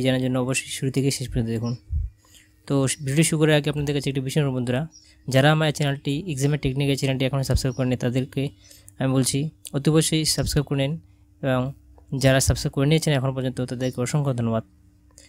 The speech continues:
এবং পাশে থাকলে বে-, বেল আইকনটা অবশ্যই বাজিয়ে দেবেন, যাতে আমি যখন কোনো চাকরি ভিত্তিক সম্পর্কিত ভিডিও আপলোড করে আপনাদের কাছে অটোমেটিক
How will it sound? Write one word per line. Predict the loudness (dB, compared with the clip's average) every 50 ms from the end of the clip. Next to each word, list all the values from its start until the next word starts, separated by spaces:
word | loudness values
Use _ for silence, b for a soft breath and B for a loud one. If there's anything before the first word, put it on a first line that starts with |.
| B B -4
এবং | -4 0 4 4
পাশে | 4 4 4 2
থাকলে | 2 2 4 4
বে-, | 2 2 2 0 -2 2
বেল | 4 4 4
আইকনটা | 4 2 2 0 0 2
অবশ্যই | 0 0 0 0 0 2
বাজিয়ে | 2 2 2 0
দেবেন, | 0 0 0 0
যাতে | 0 0 -2
আমি | 0 0 -2
যখন | -2 -2 0 -2 0 -2 -4 -4
কোনো | -4 -2 -2 -4 -6 b b b b b b -2
চাকরি | 0 0 2 2 0 0
ভিত্তিক | 0 -2 -2 -2 -4 -4 -6 _ -20 _ _ _ -6 -2
সম্পর্কিত | -2 0 0 0 -2 -2 -2 -2 -2 0
ভিডিও | 2 4 4 4 4 4 2
আপলোড | 0 0 -4 -4 0
করে | 0 0 0
আপনাদের | 0 -2 -2 -2
কাছে | 0 0 0
অটোমেটিক | -2 0 -2 -2 -2